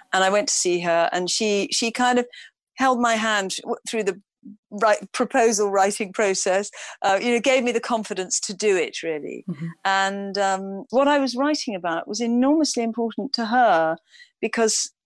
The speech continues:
Speaker 1: as a child, her mother had suffered from manic depression and many hospital admissions. And she knew as a child, if she got her mother working in the garden when she got back, she would begin to speak again. She would begin to come to life again.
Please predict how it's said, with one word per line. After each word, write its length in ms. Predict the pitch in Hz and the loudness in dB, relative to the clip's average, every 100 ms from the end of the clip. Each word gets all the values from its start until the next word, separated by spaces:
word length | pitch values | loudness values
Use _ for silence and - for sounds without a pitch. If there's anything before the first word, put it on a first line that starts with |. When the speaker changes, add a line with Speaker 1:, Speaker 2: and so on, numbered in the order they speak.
| _ - | _ -2
Speaker 1:
as 140 | 226 | 0
a 60 | 226 | 0
child, 600 | - 240 240 226 196 180 | -2 0 2 2 2 0
her 180 | 208 202 | -4 -2
mother 420 | 208 214 190 185 _ _ _ - - | 0 0 0 -2 _ _ _ -20 -8
had 160 | 214 | -4
suffered 360 | - 202 190 190 | -2 -2 -2 -6
from 120 | 190 | -4
manic 280 | 185 180 180 | -2 -2 -4
depression 540 | 180 185 175 - 160 - | -8 -8 -6 -6 -8 -4
and 240 | 170 180 | -2 0
many 500 | 190 190 185 175 170 - _ - | 2 2 0 0 -4 -10 _ -4
hospital 360 | 196 - 180 | -2 -2 -4
admissions. 800 | 160 180 185 - 156 160 - - _ - - - _ | -4 -2 -2 -2 -2 -4 -6 -8 _ -20 -20 -20 _
And 140 | 226 226 | -2 0
she 200 | 262 240 | 0 2
knew 320 | 233 294 160 | 4 4 4
as 120 | 123 | 0
a 60 | 175 | -2
child, 380 | - 214 175 | -2 0 0
if 60 | 170 | -2
she 140 | - | -4
got 200 | - 196 | -2 0
her 100 | 196 | 0
mother 400 | 175 180 175 175 - _ _ _ | 0 0 2 0 -2 _ _ _
working 500 | - 196 208 208 202 | -6 2 2 2 -2
in 120 | 180 | -2
the 60 | 175 | -2
garden 400 | 185 180 175 175 | 0 2 2 -2
when 140 | 170 | -6
she 140 | 165 - | -6 -4
got 200 | - - | -6 -2
back, 380 | 190 165 - - | -2 -2 -4 -4
she 160 | - | 0
would 140 | 233 214 | 0 0
begin 320 | 220 220 208 | 0 2 2
to 120 | - | 0
speak 320 | - 311 302 | 2 2 2
again. 300 | 214 165 160 | 2 -2 -2
She 140 | 156 180 | -4 -4
would 140 | 175 | -4
begin 280 | 185 185 175 | -2 0 -2
to 60 | |
come 180 | - 180 | -4 -4
to 100 | 170 | -2
life 380 | 190 214 247 247 | 0 2 2 0
again. 360 | - - - | -4 -4 -6